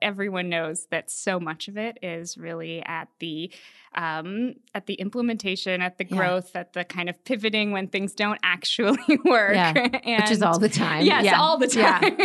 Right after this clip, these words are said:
Speaker 2: Yeah. Yeah.
Speaker 1: <laughs> Uh, and there's something also just really gratifying about, uh, seeing, you know, this particular product is a very tangible product. You
Speaker 2: Mm-hmm.
Speaker 1: know, some of the things that I was working on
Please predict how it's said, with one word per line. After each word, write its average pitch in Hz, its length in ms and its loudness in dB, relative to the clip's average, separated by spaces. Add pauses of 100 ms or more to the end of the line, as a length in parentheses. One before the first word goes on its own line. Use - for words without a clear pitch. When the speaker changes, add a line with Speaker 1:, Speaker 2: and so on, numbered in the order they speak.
Speaker 2:
Yeah. 214 300 4 (200)
Yeah. 508 540 2
Speaker 1:
<laughs> 247 100 -2
Uh, 226 480 4 (580)
and 302 140 2
there's 330 200 2
something 330 380 0
also 311 360 0
just 277 260 -4
really 247 220 -4
gratifying 233 920 -2
about, 180 640 -2 (140)
uh, 175 460 -2 (380)
seeing, 247 600 -4 (100)
you 202 180 -10
know, 190 340 -6 (720)
this 233 280 -6
particular 285 500 -4
product 226 400 -2
is 269 140 -4
a 302 60 -6
very 392 300 2
tangible 285 580 -4
product. 196 640 -2
You 190 80 0
Speaker 2:
Mm-hmm. 190 80 2
Speaker 1:
know, 202 180 -2
some 254 240 -2
of 277 180 -4
the 247 80 -8
things 226 360 -2
that 214 160 -2
I 202 160 2
was 214 160 -8
working 208 360 -4
on 196 220 -2